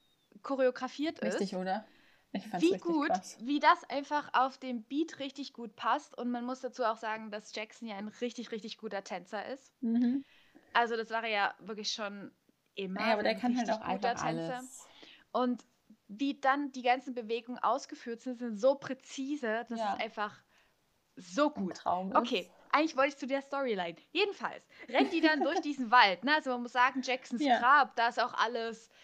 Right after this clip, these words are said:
Speaker 1: alles tote Bäume um ihn herum.
Speaker 2: Mhm.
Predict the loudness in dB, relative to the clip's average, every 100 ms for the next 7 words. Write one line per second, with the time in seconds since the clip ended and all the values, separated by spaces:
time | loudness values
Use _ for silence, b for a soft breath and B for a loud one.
0 | B B 6 4 0 -2 0 2 6 6
1 | 6 2 0 -2 -4 -6 -8 -8 -6 -2
2 | 0 0 -2 -8